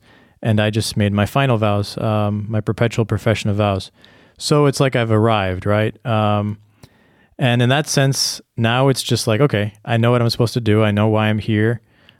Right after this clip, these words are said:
Um, I know what God wants of me. Now I just have to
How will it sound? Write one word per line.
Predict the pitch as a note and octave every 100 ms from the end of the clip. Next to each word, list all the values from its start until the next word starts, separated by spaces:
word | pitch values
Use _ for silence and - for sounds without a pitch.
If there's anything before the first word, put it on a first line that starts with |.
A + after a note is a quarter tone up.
| _
Um, | G#2+ G2 G2
I | G2+
know | G#2+
what | G#2+ A2
God | G#2+ G#2+
wants | G#2 A2 A2
of | G#2+
me. | G#2+ A2+
Now | A#2+ A2+
I | A2
just | A2 A2
have | G#2+
to | -